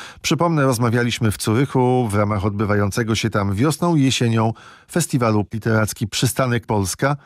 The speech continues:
i pod naszym patronatem się odbywającego. Mam dla państwa egzemplarze Koali w przekładzie Aleksandra Żychlińskiego, także gościa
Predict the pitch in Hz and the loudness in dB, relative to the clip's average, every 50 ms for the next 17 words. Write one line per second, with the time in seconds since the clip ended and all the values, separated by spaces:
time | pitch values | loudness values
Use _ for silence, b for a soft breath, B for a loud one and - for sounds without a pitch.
0 | b b b b b - 165 160 - 160 143 113 120 127 127 - - 131 123 107 | b b b b b 0 0 0 2 0 -2 0 2 0 2 2 0 -2 -2 0
1 | - 120 - - 117 117 117 123 113 - - 90 85 82 - - 92 - 101 87 | -2 -4 -2 0 0 2 4 2 0 0 -2 -6 -6 -6 -6 -6 -6 -6 -6 -4
2 | - 98 90 90 90 87 82 85 87 - 85 78 - 87 85 85 101 - b b | -2 -2 0 0 0 0 -2 -2 -4 -4 -6 -6 -8 -8 -12 -12 -14 -18 b b
3 | b b b - 131 143 202 208 190 208 180 170 180 165 - - 170 156 151 135 | b b b 0 2 2 2 2 2 0 0 2 2 0 0 2 2 2 2 2
4 | 120 143 139 123 143 139 135 117 127 117 - 123 117 110 107 107 104 113 143 139 | 0 0 0 0 0 0 0 0 -2 -2 0 0 2 2 2 0 0 0 -2 -4
5 | - - - 123 - - 120 120 107 110 120 123 123 107 110 104 - - 110 107 | -4 -6 -6 -6 -2 0 0 0 0 0 0 0 0 0 0 -2 0 -2 0 0
6 | 104 107 107 98 98 110 95 - 113 110 110 107 - - - 107 101 95 110 117 | 2 0 0 2 0 0 -2 -2 0 0 0 0 0 -2 -2 -2 0 0 0 0
7 | 131 135 - - 147 147 135 117 107 110 104 98 113 107 - - - 110 101 95 | 0 -2 -2 -2 -2 -2 0 0 -2 -2 0 0 0 0 -2 -2 -2 0 0 0